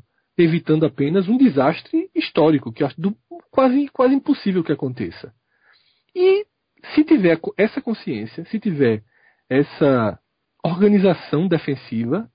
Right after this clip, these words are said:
ele pode sim criar uma resistência ao Sport que tá longe de tá num, no processo ideal.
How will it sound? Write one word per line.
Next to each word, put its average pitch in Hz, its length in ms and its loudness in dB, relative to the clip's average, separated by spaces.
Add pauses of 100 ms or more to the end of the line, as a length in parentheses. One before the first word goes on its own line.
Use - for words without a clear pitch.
(160)
ele 320 160 4
pode 226 300 2 (180)
sim 190 300 -2 (580)
criar 311 240 2
uma 165 140 2
resistência 165 420 -2
ao 190 60 0
Sport 185 460 -2 (420)
que - 80 -20
tá 392 100 2
longe 180 580 2 (380)
de 190 100 0
tá 120 280 -2
num, 170 240 -2
no 143 140 -2
processo 139 420 -2
ideal. 196 380 0